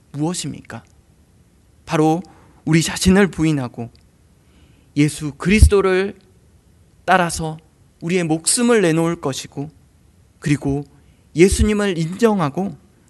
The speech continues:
그분의 말씀을 자랑스럽게 여기며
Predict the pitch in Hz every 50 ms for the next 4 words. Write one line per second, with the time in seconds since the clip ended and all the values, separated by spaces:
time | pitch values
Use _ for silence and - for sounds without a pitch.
0 | _ _ - 208 196 220 220 208 208 202 175 143 143 151 196 196 - - 247 240
1 | 220 202 208 226 247 269 - _ _ _ _ _ _ _ _ - - - - 214
2 | 233 262 254 247 240 - - 220 214 208 196 196 - 208 208 196 165 147 156 160
3 | 151 180 160 139 135 131 135